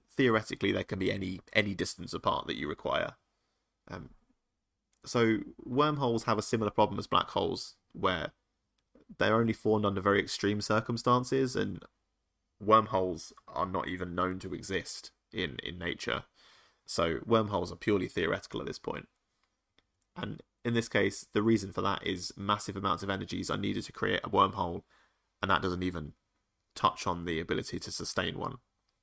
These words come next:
So if we focus purely on the energy requirements to make one, um, if you give a rough idea of how much energy is needed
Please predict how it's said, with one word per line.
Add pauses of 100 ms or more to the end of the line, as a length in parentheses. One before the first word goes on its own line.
(600)
So
if
we
focus
purely
on
the
energy
requirements
to
make
one, (640)
um,
if
you
give
a
rough
idea
of
how
much
energy
is
needed